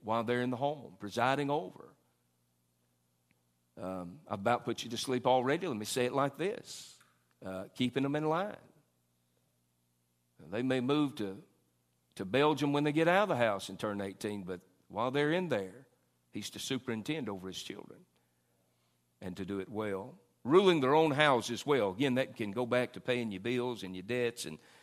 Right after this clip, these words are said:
a number of other things. Lastly, verse thirteen, "a man who serves well as a deacon," the Bible says, verse number thirteen, "purchase to themselves a good degree," that is, a good standing, a good testimony, "and great boldness in the faith which is in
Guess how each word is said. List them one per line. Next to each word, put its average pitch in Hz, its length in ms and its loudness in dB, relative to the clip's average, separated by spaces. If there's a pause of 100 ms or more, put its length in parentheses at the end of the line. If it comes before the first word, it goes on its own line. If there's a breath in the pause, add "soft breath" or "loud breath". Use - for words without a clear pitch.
(140 loud breath)
a - 20 -2
number 113 220 4
of 107 100 2
other 113 160 0
things. 107 320 0
Lastly, 156 600 2
verse 120 300 0
thirteen, 123 520 -2 (280 loud breath)
"a - 40 -16
man 117 200 2
who 110 120 -2
serves 143 420 0
well 135 240 2
as 101 120 -4
a 104 40 -4
deacon," 123 320 0
the 104 60 -4
Bible 120 240 2
says, 113 180 -2
verse 117 260 -2
number 110 160 -2
thirteen, 120 400 0 (300 loud breath)
"purchase 180 440 4
to 180 120 2
themselves 101 560 -4
a 98 60 -6
good 117 360 -2
degree," 104 360 -6
that 104 160 -10
is, 107 100 -10
a 107 60 -8
good 139 260 -6
standing, 101 460 -6
a 95 60 -10
good 113 200 -8
testimony, 92 640 -8 (480 soft breath)
"and 98 200 -6
great 151 360 4
boldness 165 400 4
in 175 100 0
the 165 80 -2
faith 92 400 -4
which - 180 -10
is 101 140 -8
in 98 320 -4